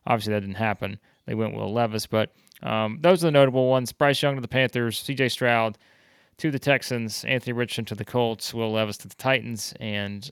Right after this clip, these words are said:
um, as we said, Hendon Hooker to the Lions. Those are the ones we talked about the most. Uh, any, any strong thoughts on any of these? Positive, negative? I, I sort of mentioned the possible negative one,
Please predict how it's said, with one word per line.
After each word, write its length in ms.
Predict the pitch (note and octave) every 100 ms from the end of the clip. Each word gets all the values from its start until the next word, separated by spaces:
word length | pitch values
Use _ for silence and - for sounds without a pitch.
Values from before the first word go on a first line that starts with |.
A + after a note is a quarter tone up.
| -
um, 440 | G#2 G2+ G2 G2 -
as 140 | G2+
we 80 | G2
said, 220 | - F#2+
Hendon 240 | G2+ G2+
Hooker 400 | F#2 G#2 G#2 G2 - _ _ _ _ -
to 520 | - D3 A2 G#2 G#2 -
the 600 | - G2+ G#2 G2+ G2+ - -
Lions. 640 | G#2 A2+ A#2 G#2 G2+ G2+
Those 220 | A2+ G2+
are 20 |
the 60 | G2
ones 200 | G#2 G2
we 80 | G2
talked 260 | G#2+ G#2
about 180 | - G2
the 60 | G2+
most. 520 | A#2 C#3+ C3 - -
Uh, 180 | A2 A2+
any, 340 | D#3 F3 D#3 - _ -
any 140 | D#3+
strong 380 | - D3+ C#3+ B2+
thoughts 460 | - B2 A2 -
on 460 | A#2 G#2+ G#2+ G#2+ G2 -
any 160 | C3
of 80 | C3+
these? 240 | B2+ B2+ -
Positive, 680 | - C3+ C3+ C3 C3 A2+
negative? 400 | A#2 C3 B2+ A#2+
I, 160 | G#2+ G2+ -
I 40 | B2+
sort 220 | B2 A#2+
of 60 |
mentioned 320 | A#2 A2+ A#2 A2
the 120 | G2+ - - _ _
possible 320 | B2 A#2+ A#2+
negative 280 | A2+ A#2 A#2
one, 300 | A2 A#2 A2